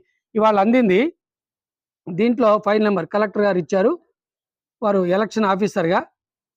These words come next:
పిపి గౌతమ్ ఐఏఎస్, డిస్ట్రిక్ట్ ఎలక్షన్ ఆఫీసర్, డిస్ట్రిక్ట్ కలెక్టర్ and ఎలక్షన్ ఆఫీసర్, ఆర్సీ నెంబర్ హెచ్ వన్ ఆబ్లిక్ జీరో జీరో వన్ నైన్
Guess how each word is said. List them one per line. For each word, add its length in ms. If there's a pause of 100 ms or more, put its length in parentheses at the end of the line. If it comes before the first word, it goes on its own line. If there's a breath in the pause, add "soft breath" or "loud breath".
(520)
పిపి 240
గౌతమ్ 400
ఐఏఎస్, 580 (1500)
డిస్ట్రిక్ట్ 420
ఎలక్షన్ 380
ఆఫీసర్, 480
డిస్ట్రిక్ట్ 420
కలెక్టర్ 380 (1500)
and 140
ఎలక్షన్ 340
ఆఫీసర్, 400 (800)
ఆర్సీ 260
నెంబర్ 320 (800)
హెచ్ 240
వన్ 240 (380)
ఆబ్లిక్ 320
జీరో 360
జీరో 320
వన్ 200
నైన్ 220